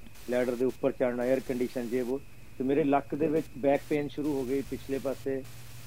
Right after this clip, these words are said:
ਔਰ ਲੋਅਰ ਬੈਕ ਦਰਦ ਕਰਨੀ ਸ਼ੁਰੂ ਹੋ ਗਈ। ਮੈਂ ਤਾਂ ਬੈਠਿਆ ਬੜੀ ਮੁਸ਼ਕਿਲ, ਮੈਂ ਟੇਢਾ ਹੋ ਕੇ ਬੈਠਾ ਸੀ। ਤੇ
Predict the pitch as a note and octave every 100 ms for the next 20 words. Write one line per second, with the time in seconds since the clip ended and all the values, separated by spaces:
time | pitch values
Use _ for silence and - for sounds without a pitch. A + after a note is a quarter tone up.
0 | - - A2 A2+ A2+ - - - - -
1 | B2+ C#3 D3 C#3 B2 C3+ C#3 - - -
2 | - C3 B2+ B2+ C3 B2+ A#2 B2+ B2+ C#3+
3 | D3 B2 C3+ C3+ D3+ D3+ D#3 C#3 - C#3+
4 | C#3+ C#3+ D#3+ F3 D#3 D3+ C3 - A2+ -
5 | - - - - - - -